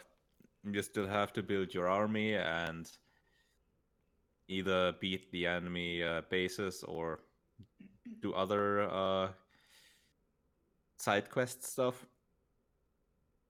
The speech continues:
And the whole, uh, map, the maps are connected by,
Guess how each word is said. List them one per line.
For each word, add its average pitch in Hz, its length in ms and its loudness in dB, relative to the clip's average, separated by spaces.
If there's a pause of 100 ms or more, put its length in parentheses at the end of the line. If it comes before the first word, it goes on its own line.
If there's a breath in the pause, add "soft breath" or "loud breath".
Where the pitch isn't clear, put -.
(800)
And 98 380 4
the 101 80 0
whole, 104 380 4
uh, 90 260 4
map, 92 400 -2
the 101 220 0
maps 98 320 0
are 95 60 0
connected - 520 -4
by, 90 360 4